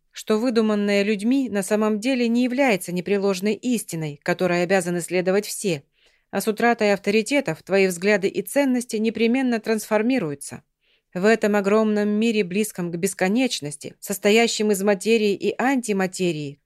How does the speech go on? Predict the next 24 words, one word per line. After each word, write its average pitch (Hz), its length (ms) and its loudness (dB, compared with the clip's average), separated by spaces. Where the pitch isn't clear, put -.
которая 196 460 0
многоуровнево 190 800 2
делится 190 420 2
на 185 100 -2
всё 185 200 -4
меньшие 190 500 -2
и - 120 -4
меньшие 190 460 -2
элементы, 185 580 -2
поведение 180 500 2
которых 180 460 -2
люди 185 220 0
ещё 185 200 -2
не 220 140 2
могут 202 320 -2
полностью 170 500 -2
объяснить, 170 560 -6
на 202 140 0
самом 220 420 0
деле 208 340 2
ничто 208 520 -2
не 202 300 0
имеет 214 340 2
значения. 196 800 -2